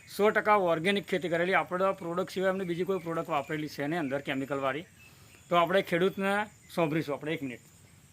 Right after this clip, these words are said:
આવો બાજુ. યસ,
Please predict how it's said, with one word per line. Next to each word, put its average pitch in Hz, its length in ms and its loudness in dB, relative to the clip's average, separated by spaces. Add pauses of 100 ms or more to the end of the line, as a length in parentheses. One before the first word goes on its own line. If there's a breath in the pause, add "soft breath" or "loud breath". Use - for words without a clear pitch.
(280)
આવો 143 200 0
બાજુ. 104 300 -14 (3250)
યસ, 214 80 2